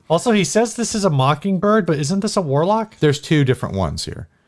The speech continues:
Speaker 1: Oh, this one is a Mocking-, there's the
Speaker 2: Right, right.
Speaker 1: Mockingbird.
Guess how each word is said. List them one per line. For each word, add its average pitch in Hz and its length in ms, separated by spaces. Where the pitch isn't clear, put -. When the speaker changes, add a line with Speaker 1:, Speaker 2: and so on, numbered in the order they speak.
Speaker 1:
Oh, 185 640
this 156 300
one 160 160
is 135 140
a 135 60
Mocking-, 123 640
there's 139 320
the - 40
Speaker 2:
Right, 120 220
right. 107 260
Speaker 1:
Mockingbird. 98 240